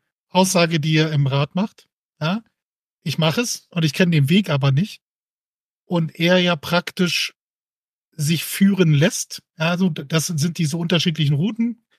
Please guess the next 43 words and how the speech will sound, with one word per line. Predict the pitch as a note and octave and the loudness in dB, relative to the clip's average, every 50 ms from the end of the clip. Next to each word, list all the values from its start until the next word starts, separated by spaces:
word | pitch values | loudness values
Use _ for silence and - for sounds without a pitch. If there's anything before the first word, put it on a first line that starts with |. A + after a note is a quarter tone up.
| _ _ _ _ _ _ | _ _ _ _ _ _
Bei-, | - D#3 D#3+ C#3+ - _ _ - | 0 0 0 0 -2 _ _ -2
bestes | - D#3+ - - E3 C3+ | -2 -2 0 -2 -4 -2
Beispiel, | - E3 D#3 D#3+ - - F3 E3+ D#3+ D#3 | 2 2 2 2 2 0 -2 0 0 0
Gandalf | C#3+ D#3+ D#3 D3+ D#3+ D#3+ D3 - | 2 2 2 4 4 2 2 2
sagt, | D#3+ D#3 C#3+ - - | 0 0 0 -2 -2
„Lass | D3 D3+ - - | -2 0 0 0
uns | E3 D3 | -2 -2
über | D#3 D3 C#3+ | 0 0 0
den | C3+ C3+ | 0 2
Pass | - F3+ F#3 - | 2 0 0 0
gehen.“ | - G#3 G#3 A#3 B3+ B3 - | 0 2 2 2 2 -2 -4
Okay, | - D3+ C3+ - E3 | -6 -6 -2 0 0
wir | E3 E3 C#3+ | 0 2 2
versuchen's. | - D3+ C3+ D3 G3 F#3 - A#3 B3 B3+ - - _ _ _ _ _ _ _ _ _ - | 4 2 4 4 2 2 0 -2 -4 -4 -6 -10 _ _ _ _ _ _ _ _ _ -2
Pass | E3+ E3+ D#3 | 0 0 0
funktioniert | - - E3 D3+ - - D#3+ C#3 D3 F#3 G#3 - | 0 2 0 0 2 2 4 4 4 4 2 2
nicht. | A3+ A3 - | 2 2 2
Sie | - E3 D#3 | 2 -2 -2
stellen | C#3+ - - - - - D#3 D3 D#3 | -2 -6 -12 -10 -4 0 2 2 2
fest, | C#3+ - E3+ D#3+ - - - | 2 0 -2 -2 -4 -4 -6
das | D3 C3+ - | -6 -4 -4
ist | D#3+ C3+ - - | -4 -6 -6 -2
kein | - D3+ D3 C#3 C3 | 0 0 2 2 2
Weg. | C#3+ E3 A#3 C4 - - _ _ _ _ _ _ _ _ _ _ _ _ | 2 2 0 0 -4 -12 _ _ _ _ _ _ _ _ _ _ _ _
Und | - F3 F3 E3+ F3 D#3 - - | -2 0 0 0 0 -4 -4 -2
er | F3 E3+ D#3+ | 0 0 2
sich | E3 E3 - | 2 0 2
dann | - E3 D#3+ E3+ D#3+ D3 | 2 2 2 2 2 2
Gimli | C3+ F3 G3 G#3+ G#3 F#3+ F#3 | 4 4 6 6 6 6 4
anschließt | D#3 D3+ D#3+ E3+ - - F3 F3+ F#3+ F#3 - | 4 2 2 2 2 2 2 2 2 2 2
und | F3 D3 | 0 0
sagt, | D#3 E3 D3+ - | 0 0 -2 -2
„Alles | F3 D#3+ D3 - | -2 -4 -2 -2
klar, | - E3 F3 | -2 -2 -2
dann | E3 E3 D3+ | -2 -2 -2
lass | D#3 E3 D3+ F#3 | -2 -2 -2 -2
uns | D#3 - | -4 -4
durch | - D#3 C3+ D3 | -4 -4 -2 -2
Moria | E3+ G3+ A3 G#3+ E3+ D#3+ D#3 | -2 -2 0 0 0 0 0
gehen. | D3+ D#3 E3+ F3+ F3+ | 0 0 -2 -2 -2
Offensichtlich | D3+ D3+ - E3 D3+ D#3 D3 - D#3+ - | -4 -4 -6 -6 -6 -6 -6 -6 -6 -4
hast | E3 D#3 - - | -4 -4 -4 -4
du | F3+ E3+ F3 D#3 | -4 -4 -4 -4